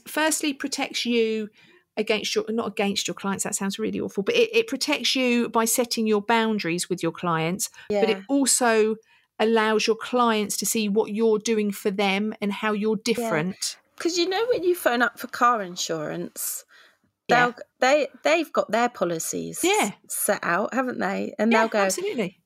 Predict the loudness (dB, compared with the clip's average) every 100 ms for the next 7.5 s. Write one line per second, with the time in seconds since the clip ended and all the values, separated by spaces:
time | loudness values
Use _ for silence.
0 | 0 2 0 -4 -4 -2 0 0 0 0
1 | -2 -2 -4 -2 0 0 0 -2 -2 -2
2 | -4 -20 -20 -16 -2 0 2 -2 -6 -2
3 | 0 2 2 2 0 0 -2 -2 -6 -4
4 | -6 -6 -10 -14 -2 2 2 2 0 2
5 | 2 2 0 2 0 0 -8 -14 0 0
6 | 0 -8 -6 -4 -4 -6 -8 -8 -4 -2
7 | -4 -4 -2 -2